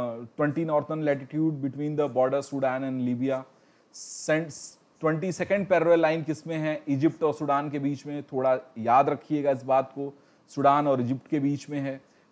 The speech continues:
ट्वेंटी फिफ्थ parallel line कहाँ पे है? मॉरिटोनिया और माली का क्षेत्र है। उसके बाद अगर हम चलते हैं, ये इस मॉरिटोनिया और माली के क्षेत्र में ये है। तो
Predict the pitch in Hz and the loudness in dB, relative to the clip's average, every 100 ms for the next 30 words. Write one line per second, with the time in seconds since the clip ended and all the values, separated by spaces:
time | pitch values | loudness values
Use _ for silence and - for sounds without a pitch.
0 | _ - - 175 165 185 - 190 - - | _ -20 0 2 2 0 0 -6 -10 0
1 | 160 156 170 160 170 160 151 156 160 156 | 2 4 4 4 0 -4 -2 -2 0 -2
2 | 151 135 131 147 147 151 143 135 120 123 | 0 0 0 0 -2 2 2 2 2 0
3 | 147 147 139 151 139 143 135 135 _ _ | 0 0 0 0 -4 -4 -6 -8 _ _
4 | _ _ _ 139 - 151 147 156 156 151 | _ _ _ -10 -2 4 6 6 2 0
5 | 151 156 143 156 151 151 147 _ _ 131 | -2 -4 -4 -4 -6 -8 -12 _ _ -6
6 | 123 139 - _ _ 139 - - 135 131 | -2 -2 -4 _ _ -8 -8 -8 0 2
7 | 131 139 147 139 135 123 120 139 147 135 | 2 -2 0 0 0 0 -2 -2 -4 -6
8 | 143 - 143 143 147 147 143 139 _ _ | -8 -6 -8 -8 -4 -4 -6 -12 _ _
9 | _ _ _ _ 165 185 - | _ _ _ _ 2 2 0